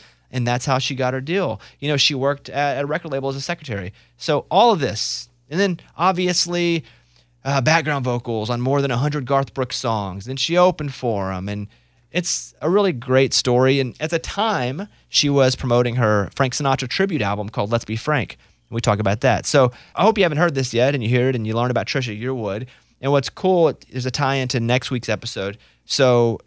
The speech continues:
next week, we'll talk to Leslie Simon, and she is, like, the general manager of Garth and Trisha's record label now. And she tells the story about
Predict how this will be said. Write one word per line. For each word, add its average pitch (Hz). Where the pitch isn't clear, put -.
next 160
week, 139
we'll 131
talk 123
to 123
Leslie 123
Simon, 107
and 107
she 143
is, 151
like, 170
the 165
general 156
manager 131
of 110
Garth 107
and 117
Trisha's 101
record 107
label 95
now. 120
And 117
she 143
tells 131
the 123
story 110
about 101